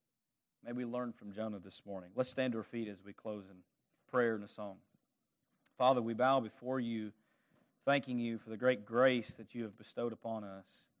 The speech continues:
I'm so thankful for the Word of God, that you've given us your revelation of truth, of yourself.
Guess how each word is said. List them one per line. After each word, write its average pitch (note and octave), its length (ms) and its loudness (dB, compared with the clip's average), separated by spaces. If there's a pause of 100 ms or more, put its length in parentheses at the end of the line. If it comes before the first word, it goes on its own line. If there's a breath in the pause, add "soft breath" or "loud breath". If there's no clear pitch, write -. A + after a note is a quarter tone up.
(1400)
I'm C3+ 60 -20
so C#3+ 160 -4
thankful B2 460 -2
for A#2 100 -14
the A2 80 -8
Word A#2 200 0
of - 120 -14
God, G#2+ 340 -4 (1600)
that - 120 -20
you've A2 180 -6
given A#2 300 -2
us G2+ 300 -14
your A2+ 380 -8 (160)
revelation A2+ 680 -2
of F2+ 140 -20
truth, A2+ 460 -8
of F#2+ 100 -20
yourself. G2+ 460 -8